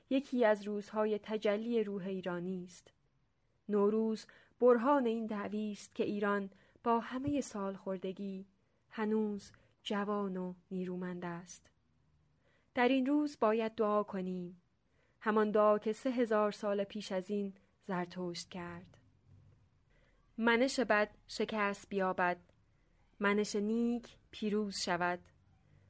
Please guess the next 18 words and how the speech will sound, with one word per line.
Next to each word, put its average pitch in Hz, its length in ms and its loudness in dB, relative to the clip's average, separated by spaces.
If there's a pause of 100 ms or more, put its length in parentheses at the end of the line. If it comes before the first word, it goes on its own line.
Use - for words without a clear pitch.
(140)
دروغ 269 640 6
شکست 214 680 0
بیابد، 180 460 2 (760)
راستی 208 540 4
بر 202 200 0
آن 208 180 -4
پیروز 208 500 -6
شود. 185 440 -4 (880)
خرداد 233 640 8
و 220 60 4
مرداد 220 680 6
بر 208 160 2
هر 208 240 -2
دو 214 160 -2
چیره 208 360 -4
شوند، 185 720 -4 (440)
بر 190 260 0
گرسنگی 196 840 -4